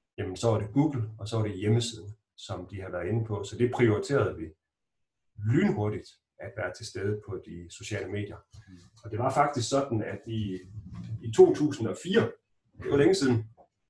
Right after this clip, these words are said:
Speaker 1: der vandt vi, øh, konkurrencen om at være Danmarks bedste kirkelige hjemmeside,
Speaker 2: Ja.
Speaker 1: som, øh, Kristi, øh, Dagblad, øh, havde. Kristi Dagblad, det er vel modsvarende Dagen i Norge, tror jeg.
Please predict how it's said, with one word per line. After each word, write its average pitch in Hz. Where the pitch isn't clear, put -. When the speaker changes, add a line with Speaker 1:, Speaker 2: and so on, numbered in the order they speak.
Speaker 1:
der 123
vandt 135
vi, 123
øh, 85
konkurrencen 104
om 107
at 104
være 92
Danmarks 123
bedste 117
kirkelige 123
hjemmeside, -
Speaker 2:
Ja. 95
Speaker 1:
som, 95
øh, 87
Kristi, -
øh, 87
Dagblad, 110
øh, -
havde. 104
Kristi 120
Dagblad, 110
det 110
er 113
vel 107
modsvarende -
Dagen 98
i 92
Norge, 92
tror 87
jeg. 76